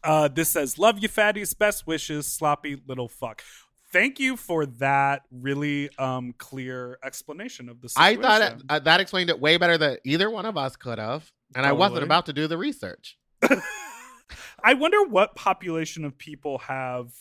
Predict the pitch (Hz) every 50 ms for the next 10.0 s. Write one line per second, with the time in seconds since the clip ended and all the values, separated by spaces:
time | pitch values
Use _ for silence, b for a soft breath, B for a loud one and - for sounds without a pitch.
0 | - _ _ - 135 135 123 120 113 _ _ _ _ _ _ - 131 120 - -
1 | 156 147 151 151 147 143 139 131 120 135 135 127 123 113 - - 143 123 120 127
2 | 123 117 - - - 131 120 120 117 120 117 - - - 117 - - 160 151 -
3 | B B B B B 170 185 196 - - 233 233 226 233 214 180 160 143 123 127
4 | 156 160 165 160 165 143 135 151 151 160 151 151 139 139 139 - - 147 143 135
5 | 135 127 120 - - 147 131 123 117 120 120 117 - - 120 113 113 113 - _
6 | _ _ _ _ _ _ _ _ _ _ - 254 294 311 311 320 330 320 277 214
7 | 165 143 131 123 117 110 - - - - - - - _ _ _ _ _ - 339
8 | 339 349 349 359 370 370 370 370 370 359 349 330 320 - 190 160 143 135 131 123
9 | 120 - 131 139 127 - - 139 123 120 113 - - - - - - - - 165